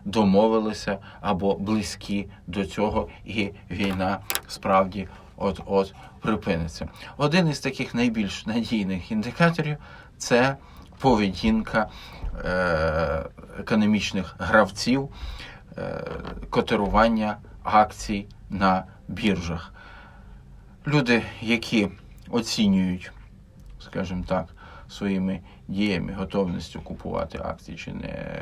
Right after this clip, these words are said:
купувати, е, оцінюють, е, вартість тих чи інших підприємств,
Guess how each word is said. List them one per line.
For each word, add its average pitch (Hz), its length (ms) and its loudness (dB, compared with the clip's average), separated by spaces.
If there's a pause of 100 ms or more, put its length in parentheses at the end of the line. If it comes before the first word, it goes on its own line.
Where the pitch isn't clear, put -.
(140)
купувати, 151 600 2 (1040)
е, - 420 -6 (1300)
оцінюють, 107 760 2 (120)
е, 98 640 4 (180)
вартість - 760 2 (180)
тих - 200 -4
чи 101 120 -4
інших 92 320 -4
підприємств, 139 720 -2